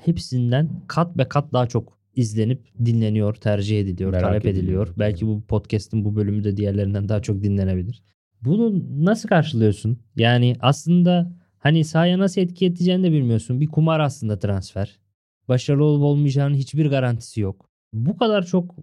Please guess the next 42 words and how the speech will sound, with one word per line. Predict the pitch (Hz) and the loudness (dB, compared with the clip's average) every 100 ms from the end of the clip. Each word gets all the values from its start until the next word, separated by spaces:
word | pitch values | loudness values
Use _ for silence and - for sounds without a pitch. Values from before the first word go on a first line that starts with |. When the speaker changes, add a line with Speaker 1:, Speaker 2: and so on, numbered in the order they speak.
| - | -20
Speaker 1:
muhtemelen | 117 127 165 180 262 269 233 | -8 -2 -2 0 -2 0 0
İngiltere'de | 220 214 196 208 202 | 0 0 0 0 0
falan | 185 185 180 | 0 2 2
da | 135 | 4
böyledir | 113 104 101 | 2 2 2
yani. | 104 101 101 101 - _ _ | 0 0 -2 -6 -10 _ _
San'ın | - 143 143 147 | -8 -2 0 2
en | 143 | 0
çok | 143 127 - | 0 -4 -4
sattığı | 127 123 - 131 127 120 | -6 -4 -2 0 0 0
dönem | 117 113 120 | 0 0 0
transfer | 120 110 110 117 107 | 0 0 0 -2 0
dönemi | 101 104 | 0 -2
falandır | 127 170 175 131 | 0 0 2 2
yani. | 110 104 98 95 - _ _ - | 2 2 0 -4 -8 _ _ -4
Speaker 2:
Ya | 117 | -2
biraz | 131 170 175 - _ _ _ _ | 0 -2 -4 -14 _ _ _ _
içinde | 143 - 117 131 | -10 -6 -4 -2
büyüdüğümüz | 127 120 123 | -2 -4 -4
hani | 117 120 | -2 -4
tüketim | - 117 123 123 | -6 -6 -6 -6
kültürünün | 107 113 117 | -6 -4 -4
bir | 117 | -4
parçası, | - 92 87 82 87 107 | -4 -4 -6 -8 -8 -6
bir | 101 | -6
sonucu | 87 90 90 90 | -4 -4 -2 -4
ya | 80 | -4
da | 78 | -6
bu. | 90 113 _ _ - | -8 -10 _ _ -8
Hani | 90 90 | -6 -6
yenisi | 95 92 90 98 | -4 -4 -4 -4
gelsin, | 90 90 98 | -4 -4 -4
yenisi | 85 87 92 | -2 -4 -4
gelsin, | 92 90 - 92 | -2 -4 -4 -6
yeni | 85 | -4
forvet, | 87 92 90 92 90 | -4 -4 -2 -4 -4
yeni | 92 | -6
santrfor, | 101 95 - 98 | -4 -6 -4 -4
yeni | 90 95 | -2 -2
bilmem | 98 101 98 95 | -2 -2 -2 -2
ne | 92 | -2
falan. | 92 120 | -2 -4